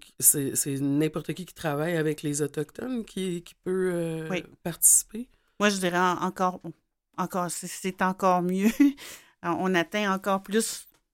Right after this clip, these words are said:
Speaker 2: notre but, si on veut, quand que c'est justement de, des personnes non autochtones qui travaillent avec notre communauté, qui viennent avec, à la conférence.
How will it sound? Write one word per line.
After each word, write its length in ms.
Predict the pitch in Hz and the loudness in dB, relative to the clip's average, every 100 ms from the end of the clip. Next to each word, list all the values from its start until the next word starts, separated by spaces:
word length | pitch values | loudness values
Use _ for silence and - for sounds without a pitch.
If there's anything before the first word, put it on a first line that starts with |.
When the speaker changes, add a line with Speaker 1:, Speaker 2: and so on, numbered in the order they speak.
| _ | _
Speaker 2:
notre 240 | 185 190 | -4 -4
but, 260 | 170 180 240 | -6 -8 -8
si 200 | - 220 | -6 -4
on 160 | 190 185 | -2 -2
veut, 160 | 208 | -4
quand 240 | 208 190 196 | -6 -8 -6
que 140 | 202 | -8
c'est 220 | 185 190 | -6 -8
justement 540 | 175 - 180 175 180 190 | -10 -8 -4 -2 -4 -6
de, 280 | 185 180 170 | -8 -10 -10
des 180 | 170 | -12
personnes 500 | 180 170 160 - 185 180 | -8 -8 -10 -4 -2 -2
non 200 | 180 175 | -2 -6
autochtones 600 | - 156 _ 196 190 190 | -10 -18 _ -4 -4 -4
qui 80 | - | -6
travaillent 540 | - 170 165 190 202 | -4 -2 -2 -4 -4
avec 300 | 180 170 - | -6 -6 -6
notre 180 | 185 - | -6 -4
communauté, 640 | 180 180 180 175 - 196 | -4 -2 -2 -4 -6 -8
qui 200 | 196 196 | -6 -6
viennent 440 | 170 165 170 214 247 | -6 -2 -2 -2 -4
avec, 320 | 190 175 - _ _ _ _ _ | -4 -8 -12 _ _ _ _ _
à 140 | 175 | 0
la 100 | 170 | 0
conférence. 840 | 165 180 170 170 165 175 233 - | 0 -4 -2 -4 -2 -2 -4 -10